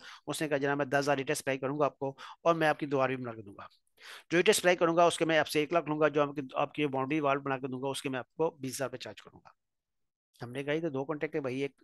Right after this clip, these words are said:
कॉन्ट्रैक्ट जो है एचएस अप्लाई करने का, एक कॉन्ट्रैक्ट जो है वो, जो है वो।" अब इसके अंदर देखें, जो पहली कंडीशन हमारी क्या थी? पहली कंडीशन हमने क्या कहा था? हमने कहा था, यहाँ पे at the near time होना चाहिए और सेम कस्टमर होना चाहिए। तो वो शर्तें तो पूरी हो रही हैं यहाँ पे,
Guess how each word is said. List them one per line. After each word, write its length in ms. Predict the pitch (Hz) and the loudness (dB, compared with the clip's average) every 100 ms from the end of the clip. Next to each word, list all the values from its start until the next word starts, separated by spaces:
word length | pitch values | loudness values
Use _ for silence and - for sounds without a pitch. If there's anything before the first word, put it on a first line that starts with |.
| - | -10
कॉन्ट्रैक्ट 320 | 131 143 139 | -8 -8 -6
जो 80 | 135 | -6
है 60 | |
एचएस 200 | 131 147 | -6 -8
अप्लाई 180 | - 131 | -8 -8
करने 240 | 131 127 131 | -8 -10 -12
का, 140 | 131 - - - - | -14 -16 -20 -14 -6
एक 140 | 135 | -6
कॉन्ट्रैक्ट 320 | 135 131 131 | -6 -8 -8
जो 120 | 127 123 | -6 -6
है 80 | 127 | -4
वो, 260 | 127 151 _ - - - - _ _ _ _ _ _ _ _ _ _ _ _ _ _ | -4 -6 _ -20 -20 -20 -20 _ _ _ _ _ _ _ _ _ _ _ _ _ _
जो 160 | 147 147 | -4 2
है 120 | 151 | 4
वो।" 180 | 151 151 190 - _ _ _ _ _ _ _ _ _ _ _ _ _ _ _ - | 4 4 2 -2 _ _ _ _ _ _ _ _ _ _ _ _ _ _ _ 0
अब 120 | 247 | 2
इसके 180 | 240 - | 4 6
अंदर 140 | 240 233 | 8 8
देखें, 260 | 180 202 | 8 6
जो 80 | 202 | 4
पहली 260 | - 185 220 | 6 6 6
कंडीशन 320 | 196 175 180 | 4 2 4
हमारी 220 | 170 160 | 4 4
क्या 140 | 156 143 | 4 2
थी? 140 | 160 | 0
पहली 260 | 170 156 170 | 0 0 0
कंडीशन 240 | 165 156 | -2 -2
हमने 140 | 160 156 | -2 0
क्या 140 | 156 | 2
कहा 100 | 151 | 0
था? 140 | 147 147 | -2 -4
हमने 180 | 147 143 | -2 -2
कहा 100 | 143 | 0
था, 120 | 156 | 0
यहाँ 260 | 143 135 135 | 0 -2 -2
पे 100 | 147 151 - _ _ 151 | 0 0 -2 _ _ -2
at 180 | 147 | 0
the 100 | 165 151 | 0 2
near 220 | 147 165 | 2 0
time 220 | 156 151 | 0 -2
होना 160 | 156 147 | 0 -2
चाहिए 240 | 139 143 | -2 0
और 220 | 156 151 139 | 0 0 -2
सेम 220 | - 147 | -2 -2
कस्टमर 280 | 143 - 151 | -4 -6 -6
होना 100 | 131 | -4
चाहिए। 200 | 143 147 | -6 -6
तो 80 | |
वो 240 | 135 147 202 | -4 2 2
शर्तें 260 | 170 165 160 | 2 0 0
तो 60 | |
पूरी 180 | 151 143 | -2 -4
हो 120 | 135 | -4
रही 100 | 117 | -6
हैं 40 | 117 | -12
यहाँ 120 | 107 | -12
पे, 140 | 101 | -14